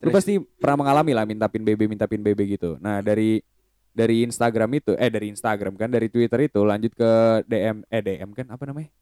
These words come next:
Speaker 2: B B M.
Speaker 1: B B M.
Speaker 2: Lanjut ke B B M. Nah, dari B B M itu yang kayak, ya udah chat intens aja.
Speaker 1: Oke, tiap hari tuh ya?
Speaker 2: Tiap hari. Gua tipe,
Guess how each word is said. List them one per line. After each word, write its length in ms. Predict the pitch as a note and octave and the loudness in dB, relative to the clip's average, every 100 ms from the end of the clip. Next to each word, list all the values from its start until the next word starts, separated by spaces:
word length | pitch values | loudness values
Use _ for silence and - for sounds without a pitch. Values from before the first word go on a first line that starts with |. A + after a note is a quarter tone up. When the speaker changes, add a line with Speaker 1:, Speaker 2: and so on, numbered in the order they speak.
| _ | _
Speaker 2:
B 140 | - A#2 | -2 4
B 80 | C#3 | 6
M. 320 | D3 A#2 F#2+ _ | 6 4 -2 _
Speaker 1:
B 160 | - G#2 | -8 -4
B 0 | |
M. 60 | G#2 | 0
Speaker 2:
Lanjut 200 | A2+ A#2 | 0 2
ke 140 | A#2+ | 4
B 80 | A2+ | 4
B 100 | A2 | 4
M. 220 | G#2+ G#2 G2 | 2 2 0
Nah, 120 | G2+ | -4
dari 180 | G#2 G2+ | -4 -2
B 60 | G2+ | -2
B 160 | G#2 | -2
M 80 | G2+ | -4
itu 160 | G#2+ C#3 C#3+ | 2 4 4
yang 160 | A#2 | 2
kayak, 240 | G#2 G2 - | -2 -6 -4
ya 140 | G2 | 0
udah 320 | C3 D#3+ D3 | 4 6 4
chat 180 | D3 B2 | 4 -2
intens 380 | G#2 A2+ G#2+ G#2+ | -4 -6 -6 -2
aja. 480 | A#2+ C#3+ A2 A2+ C3 _ _ _ | -4 0 0 0 -4 _ _ _
Speaker 1:
Oke, 280 | - B2 | -6 -4
tiap 240 | A2 B2 A#2+ | -2 -2 2
hari 200 | C3+ D3+ | 4 4
tuh 120 | C3+ | 4
ya? 240 | B2 A#2+ B2+ _ - | 2 2 -4 _ 2
Speaker 2:
Tiap 160 | C3+ | 6
hari. 480 | D#3 E3+ A#2 G#2 G#2+ | 6 6 4 2 -2
Gua 240 | - D3+ F#3 | 4 4 6
tipe, 240 | E3 C#3+ | 4 6